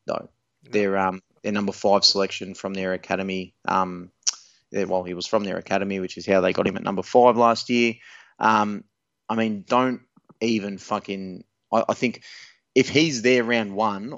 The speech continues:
Speaker 1: I think he is virtually, like, guaranteed to start in my team. I know he's more expensive at a hundred eighty-nine thousand, but if you look at, if you look at the size of this guy, like, he's, um, his, his arms look big anyway, Corey.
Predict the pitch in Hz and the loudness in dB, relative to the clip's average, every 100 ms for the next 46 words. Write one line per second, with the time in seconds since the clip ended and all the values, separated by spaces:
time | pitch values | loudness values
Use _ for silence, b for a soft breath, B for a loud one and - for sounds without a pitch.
0 | - 107 135 117 - 113 107 104 101 87 | -4 -4 -4 -6 -2 -2 0 -2 -4 -6
1 | 87 101 104 - 101 98 95 95 95 92 | -2 0 2 0 -4 -4 -4 -2 -2 -2
2 | _ 110 98 95 87 90 90 - 98 - | _ 2 2 0 -6 -4 -4 -2 -2 0
3 | 92 92 92 87 - 92 101 139 151 135 | -2 -2 -6 -8 -4 -2 4 6 6 4
4 | 139 127 - 123 117 113 107 98 110 110 | 2 2 0 -2 -2 2 2 2 -2 -2
5 | 104 101 101 98 95 101 101 90 95 113 | 0 0 -2 -6 -4 -2 -2 -4 -10 -14
6 | B B B B _ 107 113 - 110 110 | B B B B _ 0 2 2 2 2
7 | 123 127 - _ _ _ _ _ 117 123 | 0 0 -2 _ _ _ _ _ -4 2
8 | 131 135 113 - 101 110 104 98 98 - | 2 2 0 0 0 0 0 -4 -6 -4
9 | 90 85 107 185 196 101 101 95 - _ | -2 0 -2 -4 -6 -2 -2 -2 -8 _
10 | _ _ _ - 98 101 98 95 104 98 | _ _ _ -4 0 2 0 2 2 2
11 | 95 92 - - - - 101 - - 87 | 0 -8 -10 -12 -12 -8 -8 -8 -14 -6
12 | 104 82 82 82 - 87 95 107 95 80 | -2 -2 -4 -10 -10 -8 -4 -4 -4 -6
13 | - 92 87 | -8 -8 -8